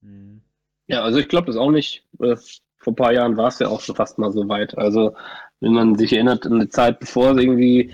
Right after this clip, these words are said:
Speaker 2: auch mit der H T L oder so damals angefangen hatte, da, da war's ja auch schwierig, überhaupt mal ein Turnier oder so zu finden oder mal überhaupt, äh, Leute quasi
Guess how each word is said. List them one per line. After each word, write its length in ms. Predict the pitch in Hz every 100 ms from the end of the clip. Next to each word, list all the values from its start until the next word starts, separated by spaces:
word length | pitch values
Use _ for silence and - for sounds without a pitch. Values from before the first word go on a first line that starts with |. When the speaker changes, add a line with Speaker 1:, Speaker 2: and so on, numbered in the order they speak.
| - -
Speaker 2:
auch 120 | -
mit 180 | 123 120
der 80 |
H 120 | 127 120
T 120 | 113
L 180 | 110 147
oder 180 | 147 135
so 100 | 131
damals 360 | 139 127 120
angefangen 520 | 120 127 - - 120
hatte, 320 | 120 - 123 - _ _ _ _ _ _
da, 120 | - 113
da 280 | 101 98
war's 180 | 98 98
ja 80 | 110
auch 60 | 104
schwierig, 300 | - 117 104
überhaupt 260 | 107 104
mal 100 | 107
ein 60 | 104
Turnier 260 | 107 131 185
oder 160 | 117
so 120 | 101
zu 120 | 95 95
finden 280 | 104 101 104
oder 160 | 101
mal 180 | 101 104
überhaupt, 520 | 113 110 110 117 - -
äh, 20 |
Leute 720 | - 110 107 107 110 113 107
quasi 540 | - 110 107 107 101